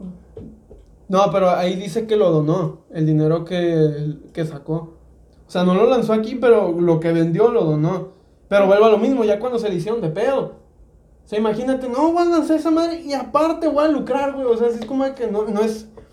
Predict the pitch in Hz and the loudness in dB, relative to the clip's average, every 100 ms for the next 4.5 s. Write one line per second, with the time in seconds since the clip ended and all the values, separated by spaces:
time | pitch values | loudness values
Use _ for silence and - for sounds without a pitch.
0 | - 196 233 247 277 294 285 254 226 247 | -6 2 4 4 0 -2 -2 -2 -2 -4
1 | 262 269 269 247 269 277 294 247 233 220 | -6 -2 0 0 -2 -4 -4 0 0 0
2 | 208 247 240 240 240 240 254 240 202 165 | -6 -6 -10 -10 -6 -4 -4 -4 -4 -6
3 | 170 185 180 165 202 220 233 247 220 180 | -8 -4 -2 -2 -2 4 4 2 -6 -6
4 | 202 214 214 202 160 | -4 -2 -2 -4 -8